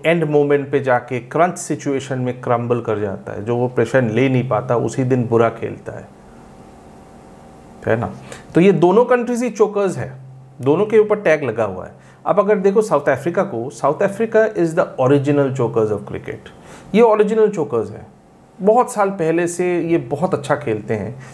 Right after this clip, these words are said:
जैसे नाइंटीज़ में जब South Africa का international cricket में वापसी हुआ, आते ही इन लोगों ने बहुत अच्छा खेलना शुरू करा। For the next ten fifteen years इन लोगों ने बहुत अच्छा perform करा, इनका team में बहुत talent भी ज़्यादा था, पर ये कोई tournaments जीत नहीं पाए,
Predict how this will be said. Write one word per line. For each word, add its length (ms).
जैसे 180
नाइंटीज़ 540
में 120
जब 100
South 320
Africa 340
का 160
international 580
cricket 400
में 80
वापसी 340
हुआ, 420
आते 240
ही 120
इन 140
लोगों 220
ने 100
बहुत 320
अच्छा 220
खेलना 280
शुरू 260
करा। 360
For 100
the 100
next 420
ten 140
fifteen 440
years 580
इन 120
लोगों 220
ने 60
बहुत 340
अच्छा 200
perform 400
करा, 160
इनका 220
team 300
में 160
बहुत 260
talent 340
भी 120
ज़्यादा 300
था, 180
पर 80
ये 120
कोई 140
tournaments 600
जीत 260
नहीं 160
पाए, 280